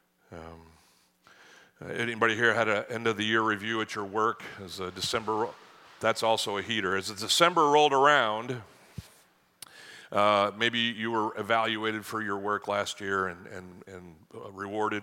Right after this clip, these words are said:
commensurately. Um, uh, when we get to the end of our lives, or the end of time, whichever comes first, uh, we will stand in front of Jesus at, at two separate, uh, judgments. The white throne judgment is where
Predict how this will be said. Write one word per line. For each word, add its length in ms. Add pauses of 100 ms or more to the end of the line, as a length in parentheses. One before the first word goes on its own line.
(180)
commensurately. 680 (500)
Um, 360 (300)
uh, 140
when 220
we 160
get 200
to 80 (100)
the 140
end 200
of 120
our 200
lives, 480
or 180
the 260
end 200
of 180
time, 460
whichever 360
comes 280
first, 600 (720)
uh, 280 (180)
we 100
will 120
stand 400
in 140
front 240
of 100
Jesus 520
at, 180
at 140
two 140
separate, 520
uh, 200
judgments. 580
The 120
white 240
throne 280
judgment 400
is 140
where 260